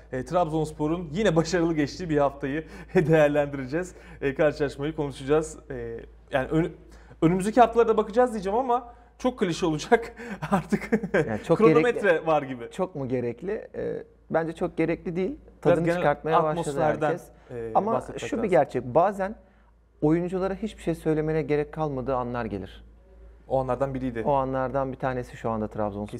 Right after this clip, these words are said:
Speaker 1: Kesin.
Speaker 2: Yani çünkü tahmin ediyorum her oyuncu oynamak için, antrenmana gelmek için, tesislere gelmek için can attığı bir sezon yaşıyor. Tadını çıkarıyorlar şu anda. Bundan sonra Abdullah Hoca maçlara çıkarken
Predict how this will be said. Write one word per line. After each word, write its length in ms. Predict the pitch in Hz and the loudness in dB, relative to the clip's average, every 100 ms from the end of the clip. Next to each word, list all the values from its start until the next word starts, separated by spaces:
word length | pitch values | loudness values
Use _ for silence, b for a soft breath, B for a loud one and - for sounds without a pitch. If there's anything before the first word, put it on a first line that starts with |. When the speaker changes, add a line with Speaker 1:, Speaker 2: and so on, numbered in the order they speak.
| 107 | -4
Speaker 1:
Kesin. 100 | 120 | 0
Speaker 2:
Yani 160 | 131 120 | 0 -2
çünkü 300 | 160 156 - | -6 -6 2
tahmin 300 | 139 143 156 | 2 2 -4
ediyorum 300 | 143 143 147 | -2 -2 -2
her 120 | 147 | -2
oyuncu 300 | 147 143 131 | -2 -2 -2
oynamak 380 | 135 139 147 139 | 0 0 -4 -6
için, 280 | - 139 139 B B B | -6 -6 -6 B B B
antrenmana 520 | 113 131 135 143 143 147 | 0 0 0 -2 -2 0
gelmek 420 | 131 127 139 - | 2 2 -2 -8
için, 240 | - 139 | -8 -8
tesislere 500 | 135 123 117 - 147 | -4 -4 -4 -4 -2
gelmek 360 | 139 139 143 139 | 0 0 -2 -6
için 220 | 156 135 | -6 0
can 160 | 151 151 | 0 0
attığı 340 | 123 - 131 | -2 -4 -4
bir 40 | |
sezon 280 | 131 131 143 | -2 -4 -2
yaşıyor. 480 | 139 113 - 127 160 B B B _ | -2 -4 -2 0 0 B B B _
Tadını 300 | 165 147 156 | 0 2 0
çıkarıyorlar 540 | 156 139 123 117 113 113 | -2 -2 0 0 0 -4
şu 160 | - | -4
anda. 260 | 117 143 151 | -4 -4 -6
Bundan 240 | 160 190 | -4 -4
sonra 240 | 185 165 143 | -2 0 0
Abdullah 320 | - 156 160 | -2 -6 -4
Hoca 140 | 151 | -4
maçlara 320 | 151 151 156 151 | -6 -4 -6 -4
çıkarken 480 | - 151 147 143 | -4 -4 -2 -4